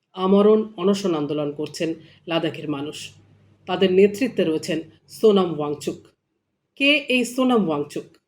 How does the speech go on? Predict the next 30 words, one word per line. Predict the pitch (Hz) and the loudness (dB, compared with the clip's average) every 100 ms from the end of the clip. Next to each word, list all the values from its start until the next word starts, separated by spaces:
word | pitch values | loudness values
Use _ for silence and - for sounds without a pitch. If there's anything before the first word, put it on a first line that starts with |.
| _ _ _ _ _ | _ _ _ _ _
আপনাদের | 220 277 302 | -4 2 4
মনে | 277 285 | 4 2
থাকবে, | 285 202 151 139 _ _ _ _ | 0 -2 -2 -10 _ _ _ _
বেশ | 220 277 - | -4 -4 0
কয়েক | 226 190 | 0 2
বছর | 180 180 196 - | 0 -2 -8 -4
আগে | 175 196 180 | -2 2 2
রাজকুমার | 170 170 - 202 185 | 2 -2 0 0 0
হিরানি | 175 - 208 240 247 | -2 2 2 4 0
একটি | 233 220 | -2 -4
সিনেমা | 240 233 202 | 0 2 2
বানিয়েছিলেন, | 160 151 147 - 151 139 - _ _ _ | 2 -2 -4 -6 -10 -10 -16 _ _ _
থ্রি | 226 220 | -6 -4
ইডিয়টস, | 220 202 165 - - - _ _ _ _ _ _ | 0 2 0 -2 -16 -20 _ _ _ _ _ _
যার | 208 190 - _ _ _ _ - | 0 0 -2 _ _ _ _ -8
মুখ্য | 240 - 294 | -8 -2 -2
চরিত্রে | 220 170 151 170 | 0 -2 -2 -6
ছিলেন | 147 170 185 196 - _ - | -6 -2 -2 -2 -4 _ -6
আমির | 185 190 165 | 0 2 0
খান, | - 151 - - _ _ _ _ _ - | -4 -10 -10 -16 _ _ _ _ _ -4
যার | 214 | 2
মন্ত্র | 208 233 226 294 | 4 4 4 0
ছিল | 277 190 147 - _ - | 2 0 -2 -10 _ -2
"All | 202 214 | 2 4
is | 185 151 | 4 2
well"। | 175 160 135 - _ _ _ _ _ _ | 2 2 -2 -16 _ _ _ _ _ _
সেই | - 226 226 | -4 0 2
চরিত্রই | 214 196 180 175 202 208 | 2 0 0 -2 0 0
বাস্তবে | 185 160 - 165 | 0 -4 -6 -4
হলেন | 160 160 160 | -2 -2 -2